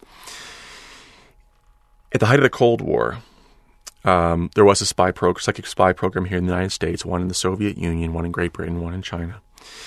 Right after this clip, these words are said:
The Soviets understood that one of the ways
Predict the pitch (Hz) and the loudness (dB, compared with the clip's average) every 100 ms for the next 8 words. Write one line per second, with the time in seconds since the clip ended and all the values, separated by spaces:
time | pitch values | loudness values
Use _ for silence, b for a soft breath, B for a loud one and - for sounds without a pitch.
0 | B B B 110 - 190 175 98 - 85 | B B B -2 2 2 2 0 0 -4
1 | 82 - - 82 85 - _ _ - 95 | -4 -6 -4 -4 -4 -10 _ _ 0 0
2 | 101 110 175 160 104 101 92 87 - | 2 0 0 -2 2 2 2 -2 -6